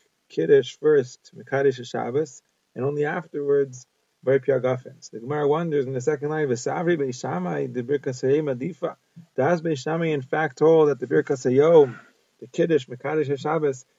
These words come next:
is better, meaning comes before Bar Pia Gafen? But Tanya, doesn't the Brisa say, Hanichnas Habeisu B'Motzei Shabbos? Somebody comes home after Shabbos, Mevarich Al Yayin,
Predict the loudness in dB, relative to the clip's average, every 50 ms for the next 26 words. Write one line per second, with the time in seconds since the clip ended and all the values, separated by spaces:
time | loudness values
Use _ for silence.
0 | _ _ _ _ _ _ 0 0 0 0 -2 -8 -14 -20 _ _ _ 0 2 4
1 | 4 4 4 2 0 -4 -4 -4 -4 -4 -4 -4 -4 -4 -4 -6 -8 -8 _ -4
2 | 0 2 4 4 4 4 2 0 -2 -2 -2 -4 -4 -2 -4 -6 -4 -6 -8 -10
3 | -10 _ _ _ _ _ -6 -6 -4 -4 -4 -4 -2 -2 0 2 4 2 2 2
4 | 0 -4 -2 -2 0 0 0 0 -2 -4 -8 -6 -2 -2 0 0 0 -2 -2 -4
5 | _ _ _ _ _ -8 -4 -2 -2 -2 -2 -2 -4 -4 -2 -4 0 2 2 2
6 | 2 0 -4 -8 -8 -6 -4 -4 -4 -2 0 0 2 2 0 0 -2 -2 -2 -4
7 | -6 -10 -12 -8 -6 -6 -4 -4 -6 -6 -8 -8 -6 -2 -2 0 0 0 -2 -4
8 | -8 -20 _ _ _ _ _ _ -10 -8 -6 -6 -4 -6 -8 -4 -2 -2 -2 0
9 | 0 -2 -2 -2 -4 -2 0 0 0 2 2 2 2 2 0 -2 -4 -2 0 0
10 | 0 -2 -2 -4 -2 -2 0 0 -2 -2 -6 -10